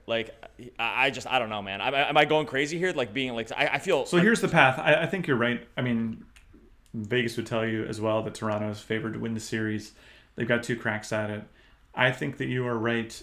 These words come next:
Speaker 2: that the line is wrong. You know, the plus three seems too generous. Um, I think Golden State was one point favorites going into Toronto. So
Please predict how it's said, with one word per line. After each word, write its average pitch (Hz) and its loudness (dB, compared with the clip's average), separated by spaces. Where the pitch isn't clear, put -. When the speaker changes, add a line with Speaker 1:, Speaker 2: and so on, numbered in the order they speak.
Speaker 2:
that 113 0
the 117 -2
line 110 0
is 110 -6
wrong. 110 -6
You 113 -8
know, 101 -6
the 101 -8
plus - -4
three 110 -2
seems 113 -4
too 120 -2
generous. 110 -4
Um, 98 -8
I - -12
think 113 -2
Golden 110 2
State 110 0
was 101 -2
one 107 0
point 107 0
favorites 107 0
going 104 -4
into 107 -6
Toronto. 113 0
So 104 -4